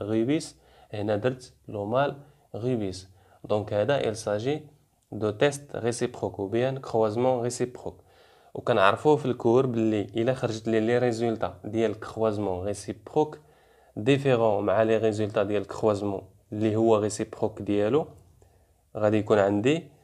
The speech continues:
ليغيديتي ليي او سيكس. وداك الشيء هو اللي حصل عندي هنا. لي ريزولطا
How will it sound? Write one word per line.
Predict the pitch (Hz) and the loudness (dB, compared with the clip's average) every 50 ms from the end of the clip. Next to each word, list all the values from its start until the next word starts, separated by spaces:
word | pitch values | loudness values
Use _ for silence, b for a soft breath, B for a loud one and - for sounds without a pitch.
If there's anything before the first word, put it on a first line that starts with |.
| b b b b b - - - | b b b b b -18 -12 -8
ليغيديتي | - 107 107 110 101 107 104 104 104 101 101 - 135 147 151 | -4 0 0 2 2 2 0 0 0 -2 0 0 0 0 0
ليي | - - 117 113 107 110 131 143 | -2 -4 -4 -2 0 2 2 2
او | 165 143 139 | 2 0 -2
سيكس. | 135 - 104 95 - - - - _ _ _ _ b b b b b b | -2 -4 -6 -6 -6 -10 -14 -14 _ _ _ _ b b b b b b
وداك | 120 110 113 113 - | -6 -2 -2 -2 -2
الشيء | - - - 143 | -2 -2 0 2
هو | 117 107 110 127 | 2 2 2 2
اللي | 135 135 | 2 0
حصل | 131 135 - - 127 | -2 -2 -2 -2 0
عندي | 117 113 123 127 135 131 117 | 0 0 0 0 0 0 -2
هنا. | 98 85 - b b b b b b b b b | -2 -8 -12 b b b b b b b b b
لي | 104 104 104 107 104 | -2 0 2 2 2
ريزولطا | 107 131 135 123 120 123 123 120 123 151 151 156 - - | 4 2 2 2 2 2 2 2 0 -2 -2 -2 -6 -12